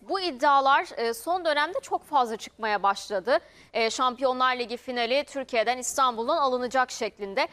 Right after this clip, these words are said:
E, bunlar nereden çıkıyor aslında, bunu da belki konuşabiliriz ama uefa'nın verdiği yanıt özellikle, e, "Hiçbir kurumla,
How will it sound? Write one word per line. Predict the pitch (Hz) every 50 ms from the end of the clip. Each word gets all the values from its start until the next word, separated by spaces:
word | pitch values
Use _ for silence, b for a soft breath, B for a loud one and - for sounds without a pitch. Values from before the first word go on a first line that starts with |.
| b b b b -
E, | 220
bunlar | 247 311 381 415 415 320
nereden | 311 339 381 381 339 320 277
çıkıyor | 240 - 277 - 294 269 233 240
aslında, | 247 - - 262 269 262 247 208
bunu | 254 285 320
da | - 277 240
belki | 247 226 220 - 269
konuşabiliriz | - - 233 220 233 - - 233 202 214 202 240 294 440 440
ama | 403 311 277 269
uefa'nın | 285 294 285 285 - 302 285 294 320 330 311
verdiği | 302 277 262 262 226 262 262 254
yanıt | 247 247 247 277 320 -
özellikle, | 262 247 240 254 240 240 240 262 - - 233 247 294 b b b b b b
e, | - 233 226 226
"Hiçbir | - - 254 - - - - 294 311 277
kurumla, | - - - 254 254 262 247 240 233 233 226 220 -